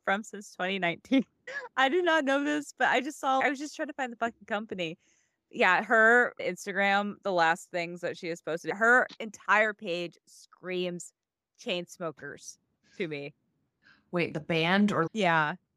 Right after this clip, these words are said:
Speaker 1: the band.
Speaker 2: Oh.
Speaker 1: Like, Chainsmokers and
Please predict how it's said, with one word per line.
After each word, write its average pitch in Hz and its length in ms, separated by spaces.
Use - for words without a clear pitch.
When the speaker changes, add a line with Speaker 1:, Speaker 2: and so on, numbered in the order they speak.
Speaker 1:
the 190 80
band. 151 480
Speaker 2:
Oh. 196 80
Speaker 1:
Like, 180 300
Chainsmokers 202 880
and 180 140